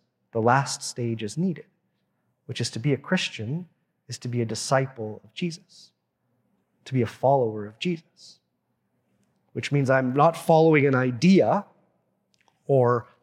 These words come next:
a way of doing things. I'm following a person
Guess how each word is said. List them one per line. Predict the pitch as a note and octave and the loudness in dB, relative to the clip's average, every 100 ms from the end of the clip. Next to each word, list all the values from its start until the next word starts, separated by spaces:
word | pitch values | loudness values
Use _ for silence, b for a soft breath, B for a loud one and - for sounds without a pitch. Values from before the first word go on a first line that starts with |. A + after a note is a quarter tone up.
| - | -2
a | |
way | B2 D3 | 2 4
of | C3 A#2 | 4 0
doing | C#3+ G3 B2+ | 2 2 0
things. | - G2+ A#2+ D3 - - _ _ _ _ _ _ | -6 -14 -12 -14 -16 -20 _ _ _ _ _ _
I'm | A2+ G#2+ | -8 -6
following | - B2 A2 | -2 0 -2
a | G2 | -6
person | - F#3 - | -8 -8 -8